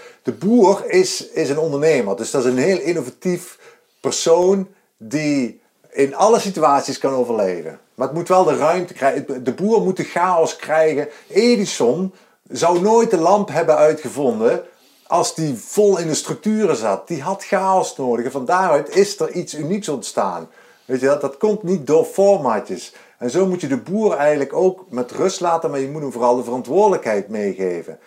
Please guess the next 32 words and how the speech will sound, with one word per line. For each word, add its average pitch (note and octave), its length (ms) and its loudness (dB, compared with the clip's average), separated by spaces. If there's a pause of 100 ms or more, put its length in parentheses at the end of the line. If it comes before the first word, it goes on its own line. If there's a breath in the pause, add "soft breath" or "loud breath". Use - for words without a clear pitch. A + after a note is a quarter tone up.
(200 soft breath)
Maar - 100 -8
die B2 100 -6
krijgt G3 400 0
hij C3 100 -4
niet A#2 220 -4
omdat B2 220 -4
hij A#2 100 -8
vastzit B2 460 -2
aan G#2 120 -6
die G2+ 100 -8
schulden. A2 640 2
Weet F#2+ 160 -4
je G#2+ 60 -6
wel? A2 100 2
Hij A#2 100 2
zit A#2 180 -6
vast A#2 220 0
aan G#2+ 100 -4
de A2+ 60 -6
banken. D3+ 560 -2 (280 loud breath)
Hij A2+ 100 -6
zit A#2+ 200 -6
vast D3+ 220 4
in C3 100 -2
die A2+ 100 -6
geïnstitu-, D3 640 -6 (880)
geïnstitutionaliseerde D3 1000 -2
domheid, A2 560 0
zeg - 220 -6
maar. F2 220 -8 (640 loud breath)
En, C#3+ 320 -2 (280)
ehm, C3 320 0